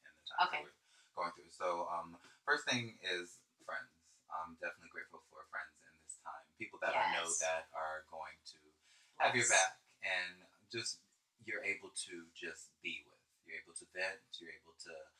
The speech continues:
Speaker 1: feel your feelings and, and, and, and feel that support from them.
Speaker 2: Yes.
Speaker 1: Um, se-
Speaker 2: Virtually, too.
Speaker 1: Yes,
Speaker 2: Like, not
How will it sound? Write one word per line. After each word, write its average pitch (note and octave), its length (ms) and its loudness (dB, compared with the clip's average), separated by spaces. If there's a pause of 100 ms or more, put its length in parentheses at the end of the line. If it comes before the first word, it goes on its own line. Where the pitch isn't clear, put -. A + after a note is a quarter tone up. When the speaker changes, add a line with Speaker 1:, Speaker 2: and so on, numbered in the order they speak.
(680)
Speaker 1:
feel C#3+ 320 0
your A#2+ 80 2
feelings F2+ 560 -8 (160)
and, F2 320 -4 (160)
and, E2+ 260 -8
and, F2 240 -16
and E2+ 140 -18
feel - 160 -10
that - 180 -8
support - 320 -14 (140)
from - 160 -20
them. - 100 -20 (240)
Speaker 2:
Yes. - 540 4
Speaker 1:
Um, G2 420 4
se- - 400 -20
Speaker 2:
Virtually, D3+ 460 8
too. - 240 2 (100)
Speaker 1:
Yes, C3+ 240 6
Speaker 2:
Like, - 60 -8
not G3 80 12